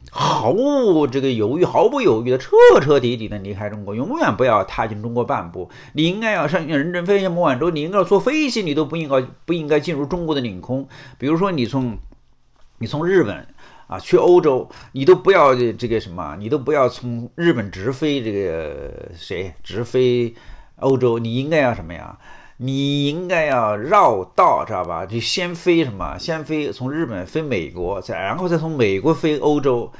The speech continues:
这样绕过去，知道吧？你不要进入中国的领空，一进入中国的领空，有可能就被中国共产党的军机把你给逼下来，把你给抓了。你人一定要到这样的程度，孟晚舟，你的人生的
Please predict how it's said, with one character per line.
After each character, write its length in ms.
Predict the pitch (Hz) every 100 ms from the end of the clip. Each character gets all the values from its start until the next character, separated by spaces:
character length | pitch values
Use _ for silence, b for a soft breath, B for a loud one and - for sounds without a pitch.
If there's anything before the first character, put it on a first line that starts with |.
| B B
这 80 | -
样 160 | 165 156
绕 220 | 196 269
过 260 | 160 101
去， 220 | 95 - 98
知 80 |
道 140 | 92 87
吧？ 40 | 113
你 80 |
不 160 | 110 185
要 160 | 196 143
进 180 | 147
入 100 | 139
中 240 | 143 175 160
国 80 | 156
的 60 |
领 220 | 113 87
空， 120 | 80 120
一 160 | 233
进 160 | 226 180
入 120 | 175
中 160 | 180 175
国 80 |
的 60 | 156
领 120 | 113
空， 160 | 101 127
有 160 | 123 160
可 140 | 117
能 140 | 107
就 80 | 110
被 260 | 117 107 92 -
中 160 | 156
国 240 | 147 143 131 B B
共 120 | -
产 160 | 113 120
党 160 | 90
的 60 | 92
军 260 | 156 156
机 80 | 143
把 140 | 123 92
你 100 | 87
给 120 | 90
逼 180 | 143 147
下 140 | 120
来， 100 | 95
把 160 | - 101
你 80 |
给 140 | 92 71
抓 260 | 123 113
了。 180 | 110 82 - B
你 280 | B 143 151
人 220 | 135 127
一 140 | 160 180
定 100 | 185
要 80 | -
到 160 | 131
这 140 | 135 214
样 140 | 151
的 40 | 110
程 260 | - 95
度， 140 | 104 90
孟 180 | 113 170
晚 180 | 117
舟， 120 | 101 143
你 160 | 104
的 100 | 104
人 180 | 92 101
生 140 | 113
的 100 | 123